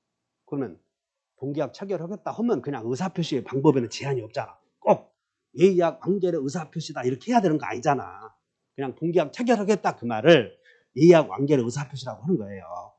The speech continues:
그러면 본계약 체결하자 그러면 우리 승낙해야 매매가 이루어져. 승낙 없이도 이루어져. 그래, 그래. 승낙 없이도 이루어진다고 써놨잖아. 이렇게 할 수 있는 자격을, 즉 일방적으로 의사표시를 해서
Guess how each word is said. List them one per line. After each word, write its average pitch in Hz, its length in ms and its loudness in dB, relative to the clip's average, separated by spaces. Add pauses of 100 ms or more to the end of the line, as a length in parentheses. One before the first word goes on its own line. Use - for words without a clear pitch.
(460)
그러면 120 260 -6 (360)
본계약 180 320 6
체결하자 196 460 2
그러면 110 280 -4
우리 127 320 -4 (460)
승낙해야 180 640 -2
매매가 131 380 0
이루어져. 113 340 -2
승낙 226 440 4
없이도 131 280 -2
이루어져. 101 440 -6 (1200)
그래, 226 180 2
그래. 135 340 8
승낙 233 420 2
없이도 139 220 -4
이루어진다고 117 400 0
써놨잖아. 120 400 -10
이렇게 160 280 0
할 226 100 -4
수 233 100 -8
있는 139 160 0
자격을, 147 680 4 (220)
즉 208 300 4 (500)
일방적으로 185 1040 6 (220)
의사표시를 165 600 0
해서 190 560 4